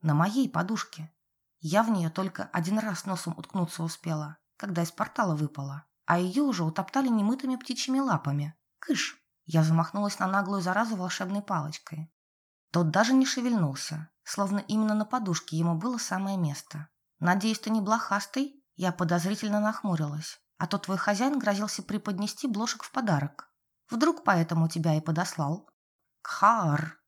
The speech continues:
раздалось возмущённое в ответ. Я осторожно приблизилась к ворону, но он не проявлял беспокойства. Ещё и посматривал так, словно эта беседка его личный вольер, а я так в гости заглянула.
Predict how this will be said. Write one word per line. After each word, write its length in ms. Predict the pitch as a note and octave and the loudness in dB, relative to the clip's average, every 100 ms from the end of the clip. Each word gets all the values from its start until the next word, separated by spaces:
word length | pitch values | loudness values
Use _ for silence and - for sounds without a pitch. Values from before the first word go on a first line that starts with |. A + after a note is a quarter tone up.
| _ | _
раздалось 560 | F#3+ F#3 E3+ E3+ E3 E3+ | 0 2 4 4 2 0
возмущённое 760 | E3 E3 F3 - F3 D#3 D3+ | 2 2 2 0 2 2 2
в 60 | D#3 | 0
ответ. 420 | F3+ E3+ D#3 - _ _ _ _ _ _ _ _ _ E3 | -2 -2 -2 -4 _ _ _ _ _ _ _ _ _ 2
Я 120 | E3+ | 2
осторожно 500 | E3 F#3+ F#3+ F3 F3 | 2 2 2 2 0
приблизилась 640 | E3+ E3 F3 E3+ E3+ E3+ | 0 0 2 4 2 0
к 120 | - | 0
ворону, 480 | C4 D#4 A3 D#3 D#3 _ | 0 2 2 0 -4 _
но 140 | F3+ F#3 | 0 2
он 100 | G3+ | 4
не 100 | G3+ | 0
проявлял 400 | G#3 G#3+ A#3 C4+ | -2 0 2 0
беспокойства. 880 | A#3 - C#4 C#4 E3 - - D3+ - _ _ | -2 -4 -6 0 0 0 -10 -16 -16 _ _
Ещё 280 | F3 - G3 | -2 0 -2
и 60 | |
посматривал 680 | F3+ G#3 A3+ F#3+ D#3+ D#3+ D#3+ | 2 2 4 2 2 0 0
так, 360 | - D#4+ - - _ _ | -2 -4 -4 -20 _ _
словно 420 | - A#3 A3+ G#3+ | -2 2 2 2
эта 220 | A3+ A3 | -2 -4
беседка 460 | G3+ A3+ D#4+ - A3 | -4 -2 -2 0 -2
его 160 | G3+ | 0
личный 320 | A#3 A3+ A3 G#3+ | -2 -2 -2 0
вольер, 440 | A#3+ F3 C3+ D#3 _ _ | 0 0 -2 -6 _ _
а 100 | - | 2
я 120 | A#3 | 2
так 200 | C4 D#3 | 2 -2
в 80 | D3+ | 0
гости 280 | E3+ A3 E3 | -2 -2 -2
заглянула. 640 | D3+ D3+ D3+ C#3+ C3+ C3+ | 0 2 2 0 -2 -8